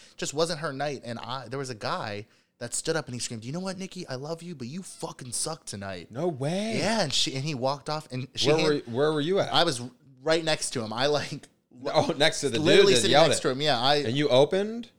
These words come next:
Speaker 1: No,
Speaker 2: You
Speaker 1: I
Speaker 2: were just
Speaker 1: didn't.
Speaker 2: there
Speaker 1: No,
Speaker 2: to
Speaker 1: I was just
Speaker 2: support.
Speaker 1: there to watch.
Speaker 2: Got it.
Speaker 1: Yeah, she's,
Speaker 2: Support, yeah.
Speaker 1: she's like, I love her. So
Speaker 2: Yeah.
Speaker 1: when I found out she was in Cincinnati, I just went to go see her.
Speaker 2: Fantastic.
Speaker 1: But, um,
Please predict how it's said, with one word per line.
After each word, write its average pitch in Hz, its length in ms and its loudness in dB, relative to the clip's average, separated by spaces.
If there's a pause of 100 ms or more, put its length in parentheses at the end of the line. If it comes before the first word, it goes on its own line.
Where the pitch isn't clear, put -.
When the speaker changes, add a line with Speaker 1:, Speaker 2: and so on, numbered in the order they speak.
Speaker 1:
No, 170 160 2
Speaker 2:
You 180 40 8
Speaker 1:
I 170 40 8
Speaker 2:
were 165 60 6
just 196 140 6
Speaker 1:
didn't. 147 120 10
Speaker 2:
there 143 60 10
Speaker 1:
No, 165 40 8
Speaker 2:
to 156 60 8
Speaker 1:
I 165 60 8
was 175 100 4
just - 0 -
Speaker 2:
support. 170 220 10
Speaker 1:
there 175 60 6
to 151 60 4
watch. 135 400 2
Speaker 2:
Got 120 180 8
it. 147 40 8
Speaker 1:
Yeah, 123 100 6
she's, 170 220 2
Speaker 2:
Support, 117 260 6
yeah. 107 140 4
Speaker 1:
she's 175 200 0
like, 156 240 0 (480)
I 131 120 4
love 123 300 2
her. 95 140 -10
So - 160 -6
Speaker 2:
Yeah. 107 160 4
Speaker 1:
when 123 120 -2
I 123 60 -2
found 127 180 -4
out 120 60 -6
she - 100 -12
was 107 100 -10
in 110 80 -10
Cincinnati, 107 240 -8
I 104 80 -8
just - 120 -16
went 104 100 -14
to 101 40 -16
go 95 80 -12
see 98 180 -12
her. 90 120 -14
Speaker 2:
Fantastic. 101 560 -2
Speaker 1:
But, 123 440 0
um, 98 440 -14